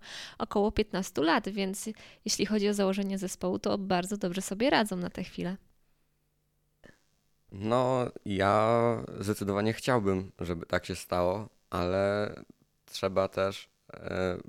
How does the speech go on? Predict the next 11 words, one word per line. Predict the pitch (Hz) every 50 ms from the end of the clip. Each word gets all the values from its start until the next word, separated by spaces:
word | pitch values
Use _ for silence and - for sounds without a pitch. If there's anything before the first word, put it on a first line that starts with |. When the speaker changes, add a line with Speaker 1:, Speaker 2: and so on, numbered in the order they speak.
| - - _ _ _ -
Speaker 2:
brać | 85 - 87 87 - -
pod | - - 95 90
uwagę, | 90 85 87 87 90 85 95 92 92 87
że, | 85 92 92 90 92 98 - - - - -
no, | - 101 98 95 95 98 98 98 - 110 - - - - - - - - - _ _ _ _ _ _ _ _ _ _ -
nie | 95 95 95 98 98
mo-, | 107 110 85 -
nie, | 101 101 101 104
niekoniecznie | 107 104 80 104 104 101 - 117 117 117 117 - 113 107
to | 104 -
się | 107 - - 104 101